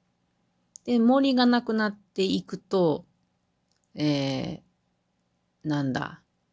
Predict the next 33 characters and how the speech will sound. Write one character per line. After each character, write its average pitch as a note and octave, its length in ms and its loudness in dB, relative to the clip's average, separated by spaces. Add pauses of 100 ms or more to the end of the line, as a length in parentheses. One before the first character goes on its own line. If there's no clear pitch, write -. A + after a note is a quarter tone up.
(180)
す-、 - 280 -14 (140)
う E3 60 -6
ー D3 640 0
ん - 20 -10
と、 - 420 -10 (640)
土 E3 140 2
壌 G#3+ 340 2
が D3 120 0
弱 F3+ 260 2
く E3 140 -4
な C#3+ 140 -2
っ C#3 60 -14
て - 220 -8
い D3 60 0
っ D3 60 -14
て、 F3 520 -2 (320)
川 F3 300 0
の C3 120 -2
氾 E3 340 0
濫 E3 220 2
で D3+ 120 2
あ C#3+ 60 0
る E3+ 60 -8
と D#3+ 160 -10
か、 - 320 -12
た C#3+ 120 -8
く - 100 -10
さ C#3 200 -4
ん - 120 -10
起 E3 80 -8
こ D#3 140 -4
っ D3 40 -2
て - 340 -4